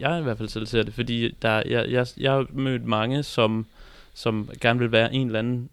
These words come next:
type leder, og jeg synes også, især iværksætteri, kan nogen godt have en tendens til for eksempel at se på Steve Jobs og læse hans, øh, biografi, og så tænke, "He made it. Han er fed.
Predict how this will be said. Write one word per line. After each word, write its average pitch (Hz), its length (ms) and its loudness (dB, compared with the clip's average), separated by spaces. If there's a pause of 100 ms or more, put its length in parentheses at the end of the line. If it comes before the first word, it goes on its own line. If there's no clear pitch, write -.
(160)
type 123 280 0
leder, 117 380 4
og 110 100 -4
jeg 107 100 -2
synes 117 200 -2
også, 113 260 -2
især 123 240 0
iværksætteri, 117 800 -2 (760)
kan - 180 0
nogen 123 300 2
godt 117 300 -2 (380)
have 131 120 2
en 127 60 4
tendens 127 360 0
til 120 120 0
for - 80 -6
eksempel 117 420 -2 (460)
at 104 360 4 (120)
se 131 200 2
på 120 100 2
Steve 110 300 2
Jobs 120 420 2
og 110 280 2
læse 123 260 4
hans, 117 260 0
øh, 110 120 0
biografi, 117 420 0
og 123 60 2
så 117 60 -2
tænke, 120 280 0 (600)
"He 139 220 -2
made 143 320 4
it. 131 180 -4
Han 135 120 -2
er 127 40 -2
fed. 170 260 0